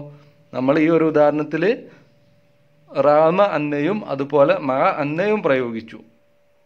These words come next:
ഒന്നുകൂടെ പറയാം, എങ്ങനെ റാമ അന്ന പ്രയോഗിച്ചിട്ട് എങ്ങനെ ഈ രണ്ട് പദങ്ങളെ യോജിപ്പിച്ചു എന്നത് നോക്കൂ. റാമ അന്നയുടെ പ്രയോഗമാണ്, നോക്കിക്കോളൂ. അൽ ഹാഫിലത്തു മുസ്രിഅത്തുൻ റാമ അന്ന ശാരിഅ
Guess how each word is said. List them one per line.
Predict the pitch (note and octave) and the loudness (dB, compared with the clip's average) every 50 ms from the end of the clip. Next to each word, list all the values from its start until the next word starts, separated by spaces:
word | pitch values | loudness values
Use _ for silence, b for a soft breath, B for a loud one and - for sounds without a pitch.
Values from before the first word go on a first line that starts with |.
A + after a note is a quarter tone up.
| _ _ - | _ _ -6
ഒന്നുകൂടെ | D#3 D#3 D#3 D#3+ E3 D#3 D3+ | 0 4 6 6 6 6 4
പറയാം, | D3 C3+ C3+ C#3+ E3+ G#3 G#3+ - - - _ _ _ _ _ - | 4 2 2 2 0 0 -2 -6 -18 -20 _ _ _ _ _ -4
എങ്ങനെ | D#3 D#3 F3 F3+ F#3 F3 | -2 0 2 4 4 6
റാമ | D#3+ D#3 D3+ D#3 E3+ F#3 G3 E3+ C#3+ | 6 4 4 2 2 0 -2 -2 -2
അന്ന | C3+ C3+ D3 C#3+ C#3+ | -4 -2 -4 -4 -2
പ്രയോഗിച്ചിട്ട് | C#3 B2+ B2+ C3 B2+ B2+ B2+ B2+ - B2+ - D#3 - - C3 | -2 -2 0 -2 -4 -6 -8 -10 -10 -12 -10 -10 -12 -10 -8
എങ്ങനെ | A#2 A#2+ A#2+ B2+ C#3 D#3 - - - _ - | -8 -6 -4 -4 -4 -6 -6 -14 -20 _ -6
ഈ | C3 C#3+ | -2 0
രണ്ട് | C3+ B2 A#2+ B2 C3+ C#3 C3+ B B B B B B B - | 0 0 0 0 -2 -4 -4 B B B B B B B 0
പദങ്ങളെ | C#3+ C3+ C3+ C3+ C3+ C3+ C#3+ D3 C3+ | 0 2 2 2 2 2 2 2 0
യോജിപ്പിച്ചു | B2+ C3 B2+ C3 C3 C#3 C#3 D3 E3 D#3 | -2 -4 -6 -8 -8 -8 -6 -2 -2 0
എന്നത് | C#3 C#3 C#3 C#3 D3 C#3 | 0 0 0 0 0 0
നോക്കൂ. | C3+ C3+ C3+ - C#3+ C#3 C#3 C#3 C#3 B B B B B B - C#3 | -2 -2 -2 -4 -2 -2 0 -2 -4 B B B B B B 0 2
റാമ | C3 C3+ C#3 C#3+ D3+ D3 D3+ | 4 4 4 4 2 0 0
അന്നയുടെ | D3 D3+ D3+ D3+ D#3 E3 F#3+ - - - - _ _ _ _ _ _ _ - | -2 -2 0 0 2 2 2 0 -2 -10 -20 _ _ _ _ _ _ _ -4
പ്രയോഗമാണ്, | D3 D3 C#3+ C#3+ C#3+ C#3+ D3 D3+ D3 D#3+ - - - - D3 | 0 2 4 4 2 4 4 2 2 2 -2 -6 -8 -8 -6
നോക്കിക്കോളൂ. | C#3 C#3 C3+ C3 B2 B2 A2 G#2+ G2+ F#2+ b b b b b - F3 | -6 -6 -4 -6 -4 -4 -4 -6 -8 -16 b b b b b -4 -2
അൽ | F3+ F3 E3+ - | -2 -2 -2 -2
ഹാഫിലത്തു | A3 A3 A3+ G#3+ G#3+ G#3+ F3 D#3 D3 C#3 D3 D3 C3 C3 D3+ | -4 -2 -2 -2 -4 -6 -4 -4 -4 -4 -4 -10 -8 -6 -6
മുസ്രിഅത്തുൻ | E3 E3 - C3+ C3+ C3+ C3+ C3 C3 C3 - C#3 C3 C3 C3 C3 B B B B B B - C3+ | -8 -8 -6 -4 -2 2 2 2 0 0 -4 -4 -4 -4 -6 -10 B B B B B B -2 2
റാമ | D3 E3 F3 F3+ E3+ D#3 D3 C#3+ C3 C#3+ | 2 2 2 2 0 0 -2 -2 -2 -4
അന്ന | D3+ D#3 D3+ D3 D3 C#3+ C#3+ - - | -8 -8 -6 -6 -8 -8 -10 -10 -2
ശാരിഅ | - D#3 D3+ D3 C#3+ C#3 C#3 C#3 | 2 2 4 4 4 2 2 2